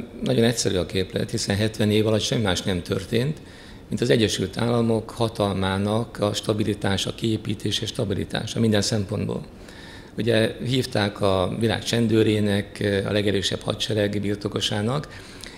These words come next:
és gyakorlatilag a gazdasági szempontból is, ugye, a dollár szerepét nem, ö, eléggé hangsúlyozva,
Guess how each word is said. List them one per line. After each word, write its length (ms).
és 140
gyakorlatilag 520
a 80
gazdasági 540
szempontból 600
is, 180
ugye, 120
a 40
dollár 380
szerepét 480
nem, 320
ö, 160
eléggé 360
hangsúlyozva, 920